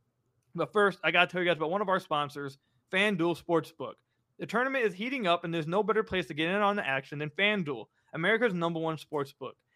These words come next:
That's because right now, FanDuel is giving new customers a no-sweat first bet up to one thousand dollars. That's one thousand dollars back in bonus bets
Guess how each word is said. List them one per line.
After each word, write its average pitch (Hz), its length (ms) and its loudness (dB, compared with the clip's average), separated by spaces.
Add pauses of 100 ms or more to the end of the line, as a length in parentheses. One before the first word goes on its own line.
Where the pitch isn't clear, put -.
(120)
That's 208 180 0
because 233 260 2
right 190 260 6
now, 190 280 4
FanDuel 220 420 0
is 196 60 -2
giving 180 260 -2
new 214 140 -4
customers 175 560 -4
a 147 40 -2
no-sweat 190 520 0
first - 280 -2
bet 147 220 2 (240)
up 180 140 0
to 190 100 0
one 190 220 2
thousand 170 400 6
dollars. 160 360 8
That's 139 200 -4
one 226 240 0
thousand 220 300 4
dollars 160 280 4
back 165 240 4
in 147 140 -6
bonus 190 320 0
bets 139 320 -8